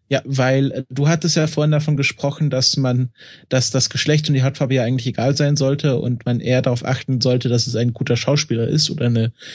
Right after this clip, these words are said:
gute Schauspielerin. Und das ist natürlich ein Argument, was, was, äh,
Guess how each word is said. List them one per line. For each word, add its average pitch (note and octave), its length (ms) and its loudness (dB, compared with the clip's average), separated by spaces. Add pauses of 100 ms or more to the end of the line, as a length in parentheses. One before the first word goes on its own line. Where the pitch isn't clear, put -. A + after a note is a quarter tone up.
(220)
gute B2 220 0
Schauspielerin. C#3 880 0 (1300)
Und C3 340 2
das C3+ 140 0
ist E3+ 60 0
natürlich D3+ 320 0
ein D#3+ 100 0
Argument, C#3 600 0
was, C#3 320 0
was, C3 360 2
äh, B2 420 -4